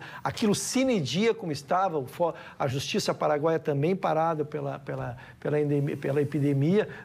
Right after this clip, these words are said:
né? Então, era uma coisa terrível. Então, agora chegou, vamos trabalhar, eles já conseguiram, mediante o pagamento de fiança, fi-, aguardar em prisão domiciliar, saem daquela situação constrangedora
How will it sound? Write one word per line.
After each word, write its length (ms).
né? 260
Então, 360
era 160
uma 160
coisa 240
terrível. 400
Então, 160
agora 200
chegou, 400
vamos 220
trabalhar, 680
eles 160
já 160
conseguiram, 580
mediante 600
o 60
pagamento 440
de 60
fiança, 480
fi-, 160
aguardar 560
em 220
prisão 300
domiciliar, 480
saem 320
daquela 260
situação 400
constrangedora 960